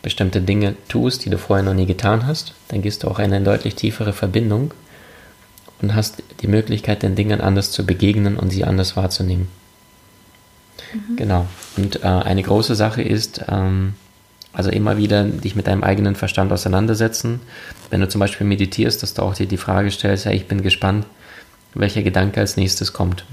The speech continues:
Speaker 1: Eine magische, f-, schöne Möglichkeit, um seinen Verstand bewusst zu beobachten. Ich bin gespannt, welcher Gedanke sich als nächstes meldet.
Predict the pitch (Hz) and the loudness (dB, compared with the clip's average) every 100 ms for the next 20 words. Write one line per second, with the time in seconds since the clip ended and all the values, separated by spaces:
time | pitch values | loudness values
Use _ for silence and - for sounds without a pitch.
0 | 107 104 95 95 104 - 107 - - - | -6 -2 0 2 0 -2 -6 -6 -16 -16
1 | - - 104 104 95 98 101 - 98 - | -10 0 2 4 2 0 -6 0 -2 0
2 | 95 92 95 - 104 - 101 98 95 101 | 0 2 2 0 -4 0 2 2 0 0
3 | - 104 95 95 90 - 92 - - - | -2 -2 0 0 -2 -2 -6 -6 -20 -20
4 | - - - - - _ - - 113 104 | -18 -20 -20 -20 -20 _ -8 -4 0 0
5 | - 98 101 101 - 98 92 98 - 98 | 2 0 2 -2 0 0 2 2 0 -4
6 | 92 92 90 95 92 92 95 87 87 | -2 -2 0 -2 0 -2 0 2 0